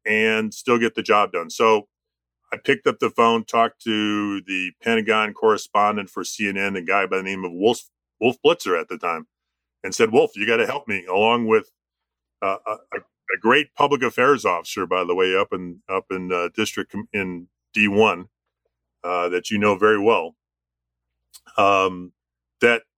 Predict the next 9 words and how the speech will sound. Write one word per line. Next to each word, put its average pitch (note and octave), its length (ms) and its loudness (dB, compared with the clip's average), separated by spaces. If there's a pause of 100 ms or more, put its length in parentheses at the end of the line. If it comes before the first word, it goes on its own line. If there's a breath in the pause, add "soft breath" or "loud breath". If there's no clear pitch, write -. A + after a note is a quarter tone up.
(140)
we C3 420 0
set C3 280 0
up C#3 140 0
a C3 80 2
media B2 320 0
pool F2+ 340 -2
very A2 220 2
quickly. F2+ 440 -2 (460)
Uh, G2 280 2